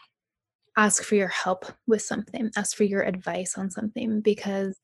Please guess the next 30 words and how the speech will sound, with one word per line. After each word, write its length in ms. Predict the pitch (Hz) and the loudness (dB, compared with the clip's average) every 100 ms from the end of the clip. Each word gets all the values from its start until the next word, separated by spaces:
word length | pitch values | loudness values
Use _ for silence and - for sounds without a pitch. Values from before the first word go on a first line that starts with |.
| - - _ | -10 -12 _
my 180 | 226 214 | 4 4
friend 520 | - 220 214 214 202 - _ - | 4 4 6 8 6 2 _ 2
I 100 | 214 | 8
know 120 | 220 | 8
asked 380 | 208 202 185 - | 8 4 0 2
this 440 | 208 196 - - - - | 2 4 4 2 0 4
on 180 | 202 | 6
my 140 | 196 196 | 6 4
behalf, 500 | 190 - 214 294 - | 0 2 4 4 4
but 120 | - | 2
kept 260 | - 208 - | 4 0 4
me 120 | 214 | 4
anonymous 580 | 185 180 202 240 285 - | 4 2 6 6 6 4
in 160 | 254 247 | 10 10
your 380 | 247 247 247 - - - - - - - | 12 10 6 2 -14 -16 -18 -20 -20 2
forum, 580 | - 214 233 247 262 254 | 8 10 10 12 12 12
and 400 | 220 214 208 202 | 8 6 8 8
you 240 | - 214 226 | 8 8 8
responded, 720 | 240 - 190 190 196 196 185 | 8 4 2 4 6 4 4
but 400 | 185 175 175 - _ | 4 6 4 -2 _
it, 200 | 208 208 | 6 8
it 100 | 202 | 8
just 240 | 220 - | 6 4
popped 220 | - 208 214 | 2 6 8
into 180 | 196 | 8
my 140 | 196 185 | 6 4
mind 260 | 175 180 | 4 4
again 360 | 185 185 175 175 | 4 4 4 4
that 120 | 170 | 4
I 140 | 170 | 2